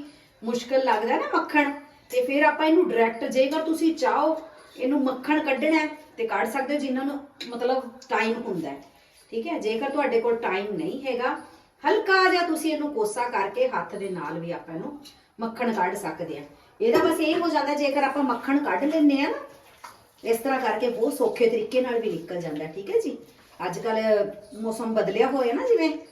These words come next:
ਠੰਡਾ ਹੋ ਗਿਆ, ਹਲਕਾ ਜਿਹਾ ਠਾਰ ਭੰਨ ਲੈਣੀ ਹੈ ਤੁਸੀਂ। ਤੇ ਆਹ ਦੇਖੋ ਜੀ, ਇਹਦੇ ਚੋਂ ਖੂਬ ਸਾਰਾ ਮੱਖਣ ਨਿਕਲ ਜਾਏਗਾ। ਇਸ ਤਰ੍ਹਾਂ ਕਰਕੇ ਜਿਵੇਂ ਆਪਾਂ ਆਟਾ ਗੁੰਨਦੇ ਹਾਂ ਨਾ, ਏਦਾਂ ਕਰਕੇ ਕੱਢ ਲਾਂਗੇ। ਜੇਕਰ ਨਹੀਂ ਕੱਢਣਾ ਤੇ ਇਹਨੂੰ ਆਪਾਂ ਡਾਇਰੈਕਟ ਹੀ,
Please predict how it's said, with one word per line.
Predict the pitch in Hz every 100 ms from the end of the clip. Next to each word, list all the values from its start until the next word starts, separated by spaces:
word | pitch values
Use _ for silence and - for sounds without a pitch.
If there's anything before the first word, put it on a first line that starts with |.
| -
ਠੰਡਾ | 214 233 262
ਹੋ | 247
ਗਿਆ, | 196 202 208 - - -
ਹਲਕਾ | 285 - 320 294
ਜਿਹਾ | 294 277
ਠਾਰ | 220 208 233
ਭੰਨ | 247 220 180
ਲੈਣੀ | 180 240
ਹੈ | 302
ਤੁਸੀਂ। | 311 349 370 - - - -
ਤੇ | 175
ਆਹ | 151
ਦੇਖੋ | 151 - 196
ਜੀ, | 175
ਇਹਦੇ | 208 226
ਚੋਂ | 233
ਖੂਬ | 233 254 247
ਸਾਰਾ | 233 190 185
ਮੱਖਣ | 160 - 151
ਨਿਕਲ | 139 170 214
ਜਾਏਗਾ। | 254 285 - - - -
ਇਸ | 208
ਤਰ੍ਹਾਂ | 208 226 214
ਕਰਕੇ | 202 226
ਜਿਵੇਂ | 220 226
ਆਪਾਂ | 202 196
ਆਟਾ | 170 - 220
ਗੁੰਨਦੇ | 247 247 262
ਹਾਂ | 294
ਨਾ, | 415 - - - - - -
ਏਦਾਂ | 160 180 180
ਕਰਕੇ | 175 170 185
ਕੱਢ | 165 151 233
ਲਾਂਗੇ। | 262 269 285
ਜੇਕਰ | 220 233 269
ਨਹੀਂ | 214 196 285
ਕੱਢਣਾ | 294 302 302 -
ਤੇ | 311
ਇਹਨੂੰ | 269 269 277
ਆਪਾਂ | 247 269
ਡਾਇਰੈਕਟ | 247 190 190 190 -
ਹੀ, | 330